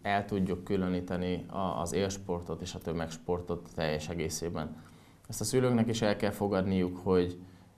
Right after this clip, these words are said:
hogy mi az edzők és, és a teljes szakmai stáb napi nagyon sok órában, akár az akadémián, akár otthon, akár az autóban ülve azzal foglalkoznak, nekik ez a főállásuk.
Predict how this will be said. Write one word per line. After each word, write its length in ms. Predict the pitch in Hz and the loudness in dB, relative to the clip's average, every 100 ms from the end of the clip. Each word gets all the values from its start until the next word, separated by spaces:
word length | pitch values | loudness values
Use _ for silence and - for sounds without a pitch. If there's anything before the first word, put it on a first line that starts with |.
| - _ - | -20 _ -12
hogy 320 | - 98 92 95 | -2 0 0 -2
mi 400 | 92 110 117 113 - | 2 6 6 4 0
az 160 | 95 | 0
edzők 520 | 101 101 101 95 95 | 2 0 2 2 2
és, 180 | 85 90 | 0 -2
és 180 | - - | -4 -4
a 80 | 95 | -2
teljes 360 | 101 98 90 | 2 4 4
szakmai 460 | 92 92 92 92 87 | 2 0 2 2 2
stáb 440 | 87 92 87 85 - - - - - | 0 4 6 4 0 -14 -20 -20 0
napi 640 | 101 113 113 95 - - - - - - | 4 6 6 4 2 -4 -14 -18 -20 -6
nagyon 340 | 113 110 110 | 2 4 6
sok 240 | 95 95 98 | 4 -2 2
órában, 480 | 95 92 87 92 85 | 4 6 6 4 2
akár 320 | 92 92 90 | 2 2 4
az 100 | 92 | 2
akadémián, 560 | 95 92 92 90 87 | 2 2 2 2 2
akár 460 | 78 90 90 85 85 - - | 0 0 2 2 -2 -14 -16
otthon, 600 | - 101 98 98 90 80 - | -2 -2 0 0 2 0 -2
akár 340 | 92 - 92 | -2 2 4
az 120 | 92 | 4
autóban 520 | 92 98 95 92 87 90 | 4 4 2 0 2 2
ülve 280 | 87 87 | 2 2
azzal 320 | 71 98 104 85 | 0 0 0 0
foglalkoznak, 720 | - 95 90 90 92 90 92 | -2 0 0 0 -2 -2 -4
nekik 240 | 98 98 | -4 -2
ez 120 | 98 | -2
a 60 | 92 | -2
főállásuk. 800 | 95 90 80 80 80 - 92 | 0 2 4 4 2 0 -4